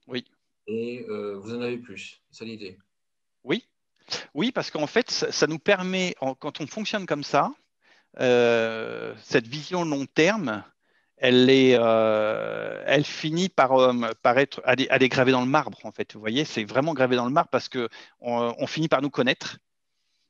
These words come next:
Speaker 1: euh, par connaître le sérieux de nos entreprises et, euh, et, et le, et le respect du client que l'on a. Bah, après, ça fait, euh, bah, ça fait, ça, ça fait tache d'huile, en fait. Vous voyez, c'est, c'est, c'est vraiment, ça fait vraiment bouche à oreille. Et, euh,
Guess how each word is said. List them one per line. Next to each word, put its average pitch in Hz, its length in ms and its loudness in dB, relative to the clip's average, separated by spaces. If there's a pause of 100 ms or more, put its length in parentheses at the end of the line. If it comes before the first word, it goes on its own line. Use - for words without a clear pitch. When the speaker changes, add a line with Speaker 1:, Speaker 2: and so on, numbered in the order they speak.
(200)
Speaker 1:
euh, 123 300 2
par - 180 -4
connaître 143 360 -2
le 117 80 -4
sérieux 156 720 -2
de 113 100 -14
nos 117 200 -10
entreprises 120 600 -4 (500)
et, 156 420 4
euh, 120 840 0 (140)
et, 139 300 2
et 131 100 2
le, 113 220 -4
et 123 60 -4
le 123 100 0
respect 156 560 2
du 120 160 -16
client 151 400 -8
que - 140 -10
l'on 120 220 -4
a. 143 280 4 (380)
Bah, 113 140 0
après, 123 320 4
ça 123 160 0
fait, 147 260 0
euh, 110 340 -4
bah, 107 100 -10
ça - 160 0
fait, - 140 -20
ça, - 160 -6
ça 131 120 -4
fait 127 140 -2
tache 131 180 0
d'huile, 156 220 -6
en 117 60 -4
fait. 110 160 -6
Vous - 60 -20
voyez, 110 140 -8
c'est, 113 180 -10
c'est, 104 300 -8
c'est 117 160 -10
vraiment, 135 280 0
ça 131 100 -2
fait 117 140 -6
vraiment 147 260 0
bouche 139 220 -6
à 123 80 0
oreille. 135 320 2 (480)
Et, 127 180 0
euh, 120 140 -2